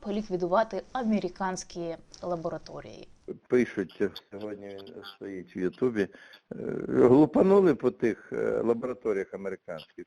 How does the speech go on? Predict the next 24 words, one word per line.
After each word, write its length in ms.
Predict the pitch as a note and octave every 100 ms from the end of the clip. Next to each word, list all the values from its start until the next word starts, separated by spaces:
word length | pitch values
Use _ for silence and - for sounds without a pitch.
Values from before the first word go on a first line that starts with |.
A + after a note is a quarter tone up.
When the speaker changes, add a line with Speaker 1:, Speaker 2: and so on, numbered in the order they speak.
| _
Speaker 2:
в 40 |
Києві 320 | A2 G2+ F#2+
і 160 | F#2+ F#2+
в 180 | F2+ F#2
Одесі, 540 | F#2 F2 - - - _ _ _ _ _
щоб 240 | - B2
аж 180 | C3 -
їх 140 | C#3 - - _ _ _
пиль 400 | C#3 C#3 A#2+ G#2+ G2+ F2+ F2 F2+ G#2
розлетілася. 920 | G#2+ G2+ G#2 - B2+ G#2 F#2 G2+ F#2 - _ _ _
Якщо 300 | A2 G#2+ B2+
вона 200 | A#2 A#2+
радіоактивна, 720 | A#2+ A#2+ A#2 A#2 - C#3 B2
то 180 | G#2 G#2+
щоб 160 | G#2 G#2
на 120 | G#2+
тих 200 | G#2+ G#2+
дурних 380 | F#2+ G2+ G2+ -
американців, 880 | G2 G2+ F#2+ F#2+ F2+ D#2 - D#2+ D2
на 140 | D#2+
той 260 | D#2 - F#2 - - _ _
їхній 380 | - F#2 - G2+
кнесет. 600 | - F#2 D#2+ D2 - - -
Ну, 180 | -